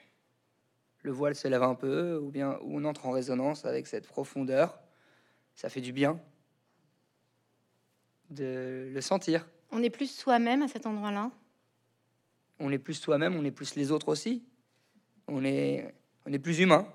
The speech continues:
Speaker 1: on est plus relié.
Speaker 2: Vous avez fait une expérience, euh, là, pendant une semaine, où vous avez, euh, créé un cabinet, où les gens sont venus, vous leur avez écrit des poèmes, euh, dans l'instant. Euh, ça veut dire, la poésie, ça veut dire une écoute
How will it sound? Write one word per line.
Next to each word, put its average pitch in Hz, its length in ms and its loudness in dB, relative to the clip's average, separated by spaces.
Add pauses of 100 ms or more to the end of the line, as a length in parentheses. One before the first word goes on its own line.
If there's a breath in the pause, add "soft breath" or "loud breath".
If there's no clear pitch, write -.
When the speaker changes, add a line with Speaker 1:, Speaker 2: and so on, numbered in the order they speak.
Speaker 1:
on 147 160 -4
est 135 160 0
plus 139 340 -6
relié. 165 400 4 (1200)
Speaker 2:
Vous 202 140 -2
avez 240 160 4
fait 262 160 2
une 247 80 4
expérience, 240 640 2
euh, 180 260 0
là, 196 120 -4
pendant 196 240 -2
une 196 140 -2
semaine, 220 500 4 (100)
où 196 60 -4
vous 190 300 -6
avez, 202 500 0
euh, 170 320 -4
créé 175 240 -12
un 180 80 -6
cabinet, 202 680 2
où - 20 -4
les 185 120 -6
gens 202 140 -6
sont 202 180 -6
venus, 196 360 0
vous 226 80 -4
leur 180 140 -4
avez 185 160 -2
écrit 185 240 -6
des 180 100 0
poèmes, 190 440 2
euh, 165 280 -4
dans 170 160 -4
l'instant. 185 380 2 (720 loud breath)
Euh, 175 560 -2 (120)
ça 226 200 2
veut 233 100 2
dire, 214 300 0
la 220 100 4
poésie, 226 320 0
ça 214 140 -4
veut 190 100 -4
dire 202 300 -6
une 208 140 -2
écoute - 680 -6